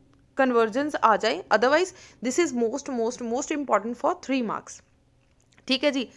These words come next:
अब नेक्स्ट आ जाओ, आपका जो नेक्स्ट आर्टिकल है that is torque on a magnetic dipole, very less important topic, लेकिन हो सकता है ये टू मार्क्स का यहाँ से क्वेश्चन बन जाए। Then है bar magnet in an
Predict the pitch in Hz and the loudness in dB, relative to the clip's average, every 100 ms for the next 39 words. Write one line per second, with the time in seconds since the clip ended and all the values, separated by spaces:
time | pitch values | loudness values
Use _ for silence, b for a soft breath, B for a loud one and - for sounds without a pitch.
0 | B B B - 349 320 320 - 320 247 | B B B 4 4 2 -2 0 4 4
1 | 214 214 269 - 208 208 - 262 262 269 | 6 4 4 2 -2 0 -2 0 0 0
2 | 269 247 254 - 247 185 190 190 202 220 | 0 0 -2 0 0 0 -4 -4 -4 -4
3 | 415 - b b b 220 247 381 - - | -6 -8 b b b -2 0 -2 -4 -2
4 | 277 240 262 294 330 320 311 302 294 247 | 0 2 4 6 4 2 0 0 -2 -2
5 | 233 208 208 185 175 165 147 - 156 151 | 0 0 -2 -4 0 0 -2 -6 -6 -8
6 | - 180 185 214 294 294 285 - - _ | -14 -6 -2 0 2 2 0 -6 -20 _
7 | _ - 240 220 208 214 220 202 165 311 | _ -6 -2 2 2 2 -2 -2 -2 -4
8 | 339 - - 202 202 320 226 311 269 - | -6 -12 -4 -4 -2 -4 0 0 -2 -4
9 | 196 226 254 254 269 254 185 - - 226 | -2 -2 -4 -6 -4 -2 -2 -4 -6 -4
10 | 190 175 175 220 214 165 - 330 - b | -4 -6 -6 -8 -8 -8 -4 -6 -6 b
11 | b b 196 226 180 151 - b b 214 | b b 0 0 0 -6 -8 b b 0
12 | 320 403 294 214 277 285 240 254 254 254 | 2 2 4 6 6 2 -2 -2 -2 -2
13 | 262 269 | -2 -4